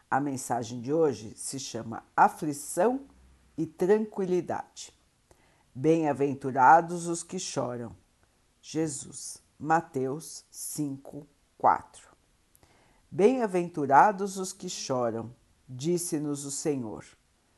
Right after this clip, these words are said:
Contudo, é importante lembrar que se existe aflição gerando tranquilidade,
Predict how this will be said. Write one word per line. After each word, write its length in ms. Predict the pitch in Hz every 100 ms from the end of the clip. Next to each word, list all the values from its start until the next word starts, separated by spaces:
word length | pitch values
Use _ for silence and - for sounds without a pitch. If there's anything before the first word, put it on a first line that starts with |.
| _
Contudo, 720 | - 139 131 - 160 151 127 - _ _ _
é 120 | 190
importante 680 | 220 208 180 170 180 185 185
lembrar 760 | 151 139 127 127 143 156 147 _ _ _ _
que 100 | -
se 180 | 208 -
existe 600 | 214 196 156 214 269 -
aflição 640 | 180 - 151 143 - 147 143
gerando 640 | 127 139 131 156 170 131
tranquilidade, 1400 | 135 160 175 170 - 147 131 127 127 147 165 120 120 113